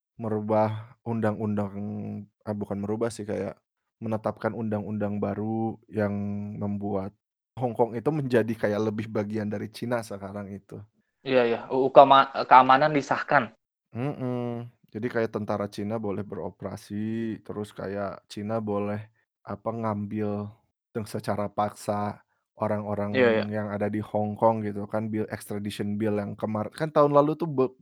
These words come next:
Speaker 1: protes gede-gedean di Hong Kong kan. Itu kan
Speaker 2: Iya, iya.
Speaker 1: untuk menolak yang namanya extradition bill. Nah, sekarang
Speaker 2: Hmm.
Speaker 1: di undang-undang yang baru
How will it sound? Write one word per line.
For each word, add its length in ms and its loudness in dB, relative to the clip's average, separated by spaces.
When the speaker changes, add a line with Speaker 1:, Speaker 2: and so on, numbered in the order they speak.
Speaker 1:
protes 400 -4
gede-gedean 640 2
di 80 0
Hong 160 0
Kong 240 -6
kan. 240 -2
Itu 200 -4
kan 80 6
Speaker 2:
Iya, 120 8
iya. 80 4
Speaker 1:
untuk 160 2
menolak 440 6
yang 160 0
namanya 400 -2
extradition 760 -4
bill. 360 -2
Nah, 80 -10
sekarang 560 -2
Speaker 2:
Hmm. 80 0
Speaker 1:
di 160 2
undang-undang 560 4
yang 240 -2
baru 240 2